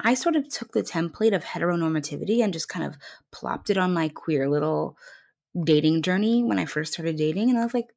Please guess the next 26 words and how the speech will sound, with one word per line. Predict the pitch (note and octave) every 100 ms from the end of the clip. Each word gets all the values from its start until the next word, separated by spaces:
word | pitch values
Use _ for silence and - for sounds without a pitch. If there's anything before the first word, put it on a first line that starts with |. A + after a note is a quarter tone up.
| _
"And | C4 B3
this | D4
is | D4+
gonna | A#3+ E3+
work, | F3 C4 C#4 -
right? | G3+ B3+ D4+ - -
It's | F4+
not | F4+
gonna | G3+
disseminate | E3+ - G#3 G#3 A3 A3
and | F3+ E3+ D3+ -
be | F3+ G3
really | E3+ G3
weird | F3 F3+ F#3
and | F#3
confusing." | F3+ E3 G3 A3+ A#3 - - - - - - -
Um, | F#3 E3+ D3+ - - _ _ _ _ -
spoiler | - C4 B3+ F3+ D#3+
alert, | D#3 D#3+ G#3
it | F3 -
was. | D3 - - - -
<laughs> | B3+ - A#3 A#3 A3+ - - - - -
It | A#3+ F#3
did | F3 D3+
not | D#3+ - -
work. | - -